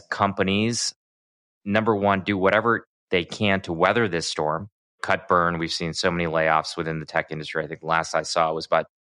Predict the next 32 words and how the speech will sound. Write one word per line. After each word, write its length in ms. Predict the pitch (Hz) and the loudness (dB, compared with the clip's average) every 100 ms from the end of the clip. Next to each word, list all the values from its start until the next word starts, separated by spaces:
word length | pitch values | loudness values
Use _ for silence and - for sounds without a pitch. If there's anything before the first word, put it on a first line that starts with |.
| _ | _
two 120 | - 117 | -2 0
hundred 320 | 98 90 85 | 2 0 2
thirty 220 | 92 90 | 2 2
thousand 420 | 82 85 82 82 | 0 2 0 -2
layoffs. 540 | 80 82 82 85 - - _ _ _ _ _ - | 0 2 4 2 -2 -12 _ _ _ _ _ -2
But 140 | 113 | 0
at 140 | 110 | 0
some 180 | - 135 | 0 0
point, 280 | 113 123 107 | 2 0 0
these 140 | 101 | -2
companies 360 | - 95 90 85 | -2 -2 -2 -2
have 160 | 85 82 | -2 -4
to 60 | |
come 160 | 87 80 | -6 -2
back 240 | 80 76 | 0 0
to 40 | 80 | -2
market. 480 | 87 123 - 78 78 _ _ _ _ _ - | 2 2 2 -4 -4 _ _ _ _ _ -2
And 340 | 98 95 92 | 2 2 2
what 180 | 92 120 | 0 2
we're 160 | 123 117 | 2 2
likely 440 | 104 120 135 139 | 2 2 2 0
to 100 | 107 | 0
see 340 | 95 - 95 87 | -2 -2 0 0
is 340 | 85 80 - - - | 0 -2 -8 -8 -10
a 40 | |
flight 440 | - - 95 92 - | -8 2 2 2 -2
to 200 | 98 85 | -6 -2
overall 400 | 90 90 85 80 | -2 0 2 2
quality. 480 | 80 95 82 76 71 _ _ _ _ _ | 2 2 2 0 -6 _ _ _ _ _
So 220 | - 110 | -2 0
companies 480 | 104 120 127 123 107 | 0 0 2 0 2
that 320 | 98 90 - | 0 0 -4